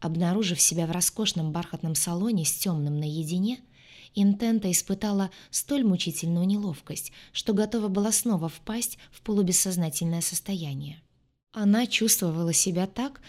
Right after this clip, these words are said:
словно совершила нечто ужасно неприличное – как будто на ходу запрыгнула в королевскую карету. Ясно же, что этот высокородный маг не привык брать попутчиков ни за какие деньги.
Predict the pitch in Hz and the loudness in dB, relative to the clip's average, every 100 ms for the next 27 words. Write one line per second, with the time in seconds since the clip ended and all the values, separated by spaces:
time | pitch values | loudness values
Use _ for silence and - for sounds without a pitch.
0 | - - - 233 226 220 214 220 - 269 | -8 -4 0 2 4 4 4 2 2 2
1 | 247 214 - - 226 220 - 220 208 214 | 2 -2 -6 2 4 6 4 2 2 0
2 | 220 226 220 247 240 180 - 147 143 143 | 2 4 4 0 -2 -2 -2 -2 -4 -6
3 | - - - - - 214 190 202 202 208 | -12 -20 -20 -20 -4 0 2 2 4 4
4 | 196 208 185 220 170 - 208 180 156 151 | 4 2 2 2 2 0 0 2 0 -2
5 | - 170 175 165 - 180 - 190 156 135 | -4 -2 0 0 0 -2 -4 -4 -4 -8
6 | - 165 - _ _ _ _ - 160 196 | -12 -14 -16 _ _ _ _ -6 -2 2
7 | 233 190 156 139 156 - - - 214 202 | 2 2 2 0 -4 -14 -8 -2 0 0
8 | 196 185 180 208 202 196 175 180 170 202 | 0 2 2 2 0 2 4 4 2 0
9 | 196 165 170 160 226 240 254 - 180 - | 0 0 0 2 2 2 0 -2 -4 -2
10 | 226 - - 151 - - - 202 180 202 | -2 -2 -4 -8 -14 -8 4 6 6 2
11 | 208 247 240 220 156 139 143 | -2 -2 0 0 0 -2 -6